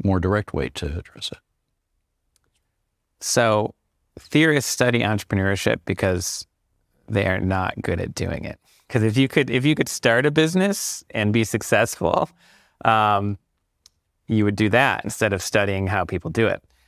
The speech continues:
Speaker 2: Um, so I, I, I would say, start by saying that the people who study entrepreneurship, uh, are doing so more for the non-entrepreneurs. And that's very important, actually. It gets into everything we've been talking about in terms of,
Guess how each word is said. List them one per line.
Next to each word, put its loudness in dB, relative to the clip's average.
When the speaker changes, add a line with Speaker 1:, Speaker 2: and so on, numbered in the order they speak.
Speaker 2:
Um, 2
so 4
I, 0
I, -2
I 2
would 0
say, 0
start 2
by 4
saying 2
that 2
the 2
people 2
who 2
study 2
entrepreneurship, 0
uh, 2
are 2
doing 2
so 4
more 4
for -2
the 2
non-entrepreneurs. -6
And 0
that's 2
very 2
important, 0
actually. -2
It 0
gets -2
into 2
everything 2
we've 0
been -2
talking 2
about 0
in -6
terms -2
of, 0